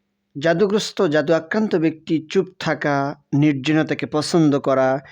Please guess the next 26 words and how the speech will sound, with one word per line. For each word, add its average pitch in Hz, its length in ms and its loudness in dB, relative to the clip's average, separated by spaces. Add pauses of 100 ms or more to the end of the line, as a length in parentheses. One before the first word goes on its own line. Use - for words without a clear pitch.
(120)
সামাজিক 202 580 2
জীবনকে 151 440 2
অপছন্দ 180 600 2
করে 113 200 -4
সে। - 200 -8 (880)
কোনো 202 180 4
কারণ 190 440 4
ছাড়াই 147 480 2
সবসময় 165 920 0
তার 123 200 0
মাথা 127 280 0
ব্যথা 135 220 0
অনুভব 131 420 0
হয়। 104 200 -14 (640)
শ্বাসকষ্টের 143 800 -4
পাশাপাশি 156 480 -2
প্রচণ্ড 214 540 0 (140)
কষ্ট 208 320 -2
অনুভব 208 320 2 (120)
করে। 101 200 -6 (1000)
একাকী 165 420 0
থাকা 147 380 -4
অবস্থায় 143 500 0
অস্বাভাবিক 214 600 2
ভয় 139 200 0
পায়। 104 260 -10